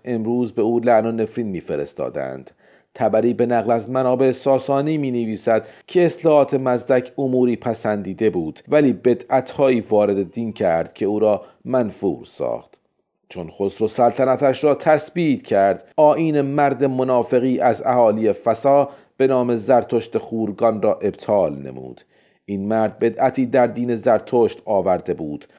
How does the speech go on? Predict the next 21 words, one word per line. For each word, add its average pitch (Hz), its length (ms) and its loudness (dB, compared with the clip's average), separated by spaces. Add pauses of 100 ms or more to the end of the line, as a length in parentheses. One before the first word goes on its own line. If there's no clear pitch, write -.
و 143 100 0
مردمی 147 460 0
از 127 240 0
بدعتش 127 560 -2
مطابقت 113 600 2
کردند 98 500 -2
و 98 40 -2
کارش 92 540 0
بالا 82 320 0
گرفت 64 580 -10
و 92 40 -2
از 92 220 0
جمله 101 280 -2
کسانی 120 540 -2
که 123 140 -4
مردم 127 480 -2
را 131 160 4
به 127 140 -2
این 127 220 -4
بدعت 131 380 0
فراخواند، 107 800 0